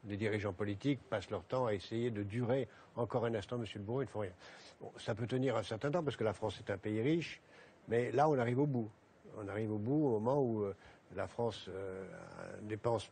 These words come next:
beaucoup plus qu'elle ne peut, enfin l'État, puisque l'État dépense vingt-cinq pour cent de plus chaque mois que ce qu'il gagne, donc, euh, aucun, aucun ménage pourrait faire ça. Euh, et on, on a atteint le niveau limite de ce qui est possible.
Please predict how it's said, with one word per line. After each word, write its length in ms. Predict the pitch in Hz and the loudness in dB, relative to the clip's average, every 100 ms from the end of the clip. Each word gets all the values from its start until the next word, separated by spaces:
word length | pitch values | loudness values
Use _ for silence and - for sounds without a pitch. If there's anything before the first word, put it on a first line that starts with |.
| - | -4
beaucoup 240 | 117 123 | -2 0
plus 180 | 123 120 | 0 0
qu'elle 220 | - 107 | -2 -2
ne 80 | 107 | 0
peut, 220 | 104 151 | 0 0
enfin 160 | 160 87 | 0 0
l'État, 420 | 101 123 175 107 - | 2 4 4 4 -2
puisque 160 | - 98 104 | -12 -10 -6
l'État 260 | 104 127 | -2 0
dépense 460 | 123 104 120 104 - - - - - | 0 0 0 -2 -8 -18 -20 -20 -2
vingt-cinq 340 | 110 110 131 117 | 2 4 2 2
pour 160 | 110 | -2
cent 160 | - 127 | 0 -2
de 60 | |
plus 160 | 104 131 | 0 -2
chaque 260 | - 104 - | 0 0 4
mois 140 | 127 | 2
que 100 | 107 | 2
ce 60 | - | -4
qu'il 140 | 113 | 0
gagne, 220 | 117 104 | 2 2
donc, 280 | 92 95 - | -2 -6 -6
euh, 160 | 95 95 | -6 -6
aucun, 260 | 90 120 101 - | -2 -2 -2 -4
aucun 220 | 104 117 | -4 -2
ménage 380 | 110 120 123 113 | 0 0 0 -2
pourrait 240 | - 98 | -2 -4
faire 160 | 87 101 | -2 -4
ça. 180 | 151 156 - - - - - - | -4 -6 -8 -20 -18 -20 -18 -6
Euh, 260 | 117 113 107 110 - 135 - - 127 - | 0 2 0 -4 -14 -20 -20 -20 -18 -8
et 280 | 127 123 123 - | -2 0 0 -4
on, 360 | 113 110 117 | -8 -8 -4
on 40 | 117 | -2
a 60 | |
atteint 240 | 117 113 120 | 0 0 0
le 580 | 117 120 - - 113 113 | 2 -2 -6 -12 -6 -2
niveau 240 | 117 120 | 0 0
limite 320 | 127 165 156 | 4 6 4
de 140 | 113 104 | 2 -4
ce 80 | |
qui 80 | - | -4
est 20 | |
possible. 320 | 107 113 120 | -4 -4 -6